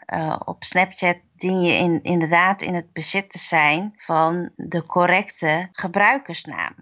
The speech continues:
Wat kan helpen is om te vragen naar de snapcode. Dat is een Q R-code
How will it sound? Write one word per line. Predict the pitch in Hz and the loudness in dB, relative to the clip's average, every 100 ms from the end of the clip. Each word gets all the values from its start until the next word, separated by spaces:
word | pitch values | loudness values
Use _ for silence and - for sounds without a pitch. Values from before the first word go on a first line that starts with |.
| _ _ _ _ _ _ _ _ - | _ _ _ _ _ _ _ _ -20
Wat | 185 202 - | -2 -2 -2
kan | - 170 | -6 -8
helpen | 170 170 196 277 - 156 175 240 | -6 -2 0 -2 -2 0 0 -4
is | - 190 196 | -10 -8 -8
om | - 202 208 | -4 -4 -4
te | 185 | -8
vragen | - 180 160 156 196 - 202 233 262 - | -2 2 4 4 0 -2 -4 -4 -6 -8
naar | 180 180 170 170 190 - | 0 4 4 4 2 -2
de | 208 | -6
snapcode. | 208 - 240 247 - - 127 92 85 | -4 0 0 0 -8 -4 -4 -4 -10
Dat | - 175 | -12 -10
is | - | -10
een | 185 180 180 | -8 -10 -10
Q | - | -8
R-code | 196 185 175 220 233 240 220 233 240 | -4 2 2 2 0 -2 -2 -2 -8